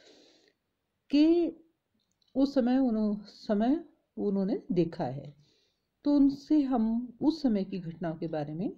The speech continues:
जानकारी प्राप्त कर सकते हैं। जैसे वर्तमान में आप देखते हैं कोरोना काल है, अब कोरोना काल में कैसे बंद हुआ, कैसे सब चीज़ें लॉक हो गई, लोगों का घरों से आना जाना बंद हो गया।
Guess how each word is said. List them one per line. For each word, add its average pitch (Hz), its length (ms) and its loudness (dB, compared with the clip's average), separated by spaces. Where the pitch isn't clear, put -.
जानकारी 160 400 -4
प्राप्त 151 340 -8
कर 151 140 -4
सकते 135 340 -8
हैं। 139 220 -10
जैसे 196 240 0
वर्तमान 175 480 0
में 165 420 -4
आप 156 200 -4
देखते 180 300 -6
हैं 208 80 -8
कोरोना 175 800 -4
काल 185 280 -2
है, 185 120 -4
अब - 160 -16
कोरोना 269 360 4
काल 254 240 0
में 247 160 -2
कैसे 220 420 -2
बंद 190 280 -2
हुआ, 180 560 -4
कैसे 180 520 -2
सब 220 180 2
चीज़ें 175 680 -2
लॉक 185 300 0
हो 175 120 -4
गई, 165 320 -4
लोगों 170 280 -6
का 165 140 -10
घरों 160 280 -4
से 160 140 -10
आना 160 200 -6
जाना 160 240 -6
बंद 165 280 -4
हो 165 80 -6
गया। 160 240 -4